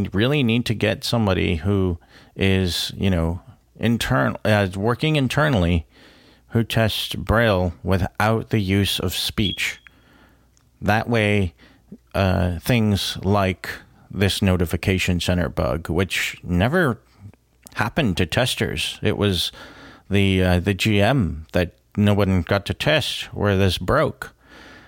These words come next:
And I would argue in the case of that particular bug, okay, as a, as a, let's say you're a VoiceOver user and you're just kind of spot checking. If you have hearing,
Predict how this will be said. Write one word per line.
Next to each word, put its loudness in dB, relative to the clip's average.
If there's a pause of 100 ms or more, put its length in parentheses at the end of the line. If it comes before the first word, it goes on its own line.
(680)
And 0 (680)
I 2
would 2
argue 2
in 4
the 4
case 0
of 0
that 0
particular 0
bug, -2 (600)
okay, 2
as 0
a, -2
as 2
a, 2
let's 0
say 0
you're 2
a 0
VoiceOver 0
user 2
and 2
you're 2
just 0
kind 0
of -2
spot -4
checking. -6 (1400)
If -4
you 2
have 0
hearing, 0